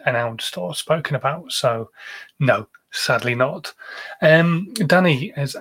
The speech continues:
as a singer-songwriter and also a business owner, how can I put out content where people take me seriously as a business owner and also as an artist?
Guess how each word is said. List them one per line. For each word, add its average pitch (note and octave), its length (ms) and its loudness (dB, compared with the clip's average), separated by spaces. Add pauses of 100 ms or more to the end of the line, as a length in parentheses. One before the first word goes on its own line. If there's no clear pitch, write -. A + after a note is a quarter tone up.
as E3+ 160 0
a G3+ 120 2
singer-songwriter D#3 1080 0 (320)
and C#3 100 0
also C3 240 0
a A2+ 60 -2
business D#3+ 420 -2
owner, B2 240 0
how C#3 220 0
can E3+ 160 -2
I D#3 60 2
put C#3+ 180 -2
out C#3+ 140 0
content B2+ 420 -4
where A#2+ 100 -2
people C#3 320 -8
take D3 220 -2
me C#3 80 -2
seriously D3 800 -2 (340)
as C3+ 100 0
a A#2+ 60 -6
business D3 460 -4
owner B2 340 0 (300)
and C3+ 320 2
also B2+ 600 0
as C3 120 -4
an A#2+ 80 -4
artist? A#2 580 -6